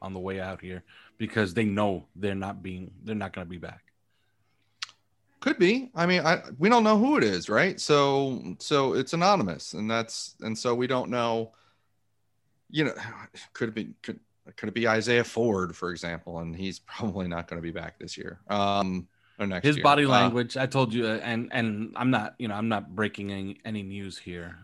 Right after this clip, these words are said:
Speaker 1: Uh, his body language was absolute garbage in that
Speaker 2: Mm-hmm.
Speaker 1: game against the Raiders. Like,
Speaker 2: Yeah.
Speaker 1: you could see him complaining on the sideline, complaining after routes,
Speaker 2: Mm-hmm.
Speaker 1: and being demonstrably upset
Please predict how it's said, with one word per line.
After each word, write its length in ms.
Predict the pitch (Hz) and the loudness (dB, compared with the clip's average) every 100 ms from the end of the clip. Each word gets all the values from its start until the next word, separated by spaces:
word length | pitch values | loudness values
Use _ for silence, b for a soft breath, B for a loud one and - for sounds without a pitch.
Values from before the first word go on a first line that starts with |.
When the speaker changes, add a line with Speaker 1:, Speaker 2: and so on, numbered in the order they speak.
| - | -10
Speaker 1:
Uh, 160 | 101 | -8
his 180 | 92 110 | -6 -4
body 240 | 117 113 | 2 4
language 500 | 107 107 107 101 90 | 4 0 0 -2 -4
was 240 | 95 95 90 | -6 -8 -6
absolute 460 | 104 - 101 92 - _ _ _ - | -8 -8 -8 -8 -10 _ _ _ -14
garbage 580 | 107 98 95 87 78 - b b b b | -4 -2 -2 -6 -12 -16 b b b b
in 120 | 107 | -2
that 120 | 104 98 | 0 0
Speaker 2:
Mm-hmm. 40 | |
Speaker 1:
game 340 | 95 104 95 | -2 -4 -4
against 300 | 92 95 87 | -6 -6 -8
the 80 | - | -8
Raiders. 580 | 90 87 - - - - _ _ _ _ _ - | -10 -10 -12 -14 -18 -20 _ _ _ _ _ -4
Like, 160 | 107 | 0
Speaker 2:
Yeah. 60 | 101 | 0
Speaker 1:
you 40 | 113 | 0
could 140 | 120 | 0
see 160 | - 127 | 4 4
him 120 | 107 | 4
complaining 720 | 110 104 - 117 113 113 107 | 0 -6 -4 0 0 0 0
on 80 | 104 | -2
the 80 | 101 | -4
sideline, 600 | - 98 95 92 95 92 | -4 -4 -4 -6 -8 -8
complaining 760 | 101 87 - 113 117 113 113 | -10 -10 -4 -2 0 -2 -2
after 260 | 101 - 98 | -4 -4 -2
routes, 640 | 95 92 92 - - - _ _ _ _ _ - | 0 0 -4 -12 -20 -20 _ _ _ _ _ -8
Speaker 2:
Mm-hmm. 180 | 113 104 | -2 0
Speaker 1:
and 160 | 107 110 | 2 2
being 640 | 110 107 104 98 95 90 _ _ _ 117 | 2 2 0 -4 -8 -12 _ _ _ 2
demonstrably 880 | 120 123 135 135 120 95 98 85 _ _ _ _ _ - | 6 6 4 2 -4 -2 -6 -8 _ _ _ _ _ -4
upset 500 | 113 - 120 95 | -4 -2 -2 -2